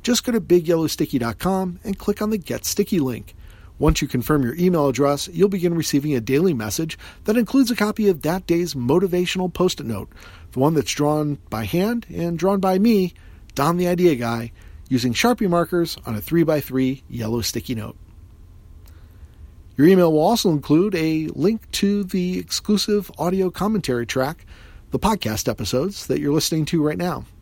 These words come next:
I've been creating one of these episodes to go along with each one of the individual daily sticky notes I create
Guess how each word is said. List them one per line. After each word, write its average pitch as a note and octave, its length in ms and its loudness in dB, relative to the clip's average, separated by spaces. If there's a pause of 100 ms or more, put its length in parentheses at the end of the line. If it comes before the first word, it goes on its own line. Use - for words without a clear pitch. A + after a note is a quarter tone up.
(1160)
I've B2 220 -2
been C3 140 2
creating C#3+ 380 4
one D3 100 4
of D#3 80 0
these C3+ 180 0
episodes D#3 540 0
to B2+ 80 -4
go C#3 180 2
along D3 320 0
with B2 240 -4
each F#3 260 -4
one E3 140 0
of D3+ 80 -2
the B2 160 -2
individual C#3+ 540 0
daily B2+ 360 -2
sticky A3 360 -2
notes A#2+ 240 -4
I A#2 100 -6
create D3 380 -2